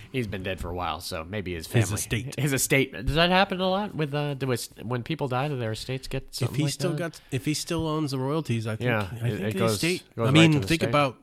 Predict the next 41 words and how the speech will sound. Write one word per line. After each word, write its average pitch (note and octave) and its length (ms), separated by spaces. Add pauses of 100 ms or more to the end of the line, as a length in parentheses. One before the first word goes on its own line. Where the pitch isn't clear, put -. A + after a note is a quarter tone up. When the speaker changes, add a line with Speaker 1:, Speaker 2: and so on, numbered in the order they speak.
Speaker 2:
Michael C3+ 300
Jackson's B2 480
family A#2 320
makes F#2+ 300 (320)
hundred A#2+ 300
million A2 260
dollars G2 260
Speaker 1:
Yeah, G2 40
Speaker 2:
a F#2+ 40
year. B2 200
Speaker 1:
yeah, B2 80
I B2 40
guess A2+ 260
you're G2 120
right. G2+ 280
Speaker 2:
On F#2+ 260
that F#2 240
Speaker 1:
But F#3 80
I'm F#3+ 60
Speaker 2:
stuff. F#3 60
Speaker 1:
wondering F#3+ 260
if, G#2 100
like, A2 160
minor A2 360
actors, C#3 320
they G2 140
still C3+ 180
get C3 180
checks - 260
like D3 160
that D3 180
and C3 120
stuff. D#3+ 240 (460)
Speaker 2:
All A2 120
depends A2+ 240
on A2+ 100
the A#2 60
deals A2 260
they G2+ 80
made. G2 300
Speaker 1:
Yeah. A2 200